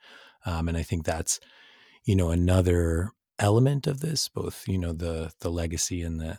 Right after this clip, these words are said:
and the ongoing consequences, is white racist fear of being, you know, the kn-, knowledge of the kind of moral precariousness of being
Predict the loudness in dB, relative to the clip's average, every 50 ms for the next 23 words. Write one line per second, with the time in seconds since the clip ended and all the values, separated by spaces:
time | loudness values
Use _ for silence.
0 | -14 _ -12 -10 -8 -8 -8 -8 -6 -4 -2 -2 -2 -2 -2 -2 -2 0 -2 -2
1 | -4 -6 -8 -14 _ _ _ -2 -2 -2 -2 -2 -4 -4 -4 -4 -4 -4 -6 -6
2 | -6 -6 -6 -4 0 0 2 2 0 0 -2 -2 -4 -6 _ _ _ _ _ _
3 | _ -10 -6 -4 -2 0 0 0 -2 -4 -8 -6 -2 0 0 2 2 2 2 2
4 | 2 2 2 0 0 -2 -6 -10 -12 -16 -12 -8 -6 -4 -2 0 0 0 0 -2
5 | -4 -6 -8 -10 -12 _ _ _ _ -4 -2 -2 -2 -2 -2 -4 -6 -6 -4 -4
6 | -4 -2 0 0 0 0 0 0 -2 -2 -2 -4 -8 _ _ _ 2 4 4 6
7 | 6 4 6 6 4 4 2 0 0 4 6 8 8 6 6 2 -2 -6 -10 -12
8 | -6 -4 -2 -2 -2 0 0 0 0 0 0 0 0 0 2 0 2 2 4 4
9 | 4 2 2 -2 -6 -8 -6 -6 -4 -4 -2 -2 -2 -2 -2 -4 -4 -4 -6 -6
10 | -6 -6 -4 -4 -4 -6 _ _ -6 -4 -4 -4 -4 -6 -10 -12 -14 -18 _ _
11 | _ _ _ -6 -4 -2 0 0 0 0 0 -2 -4 -6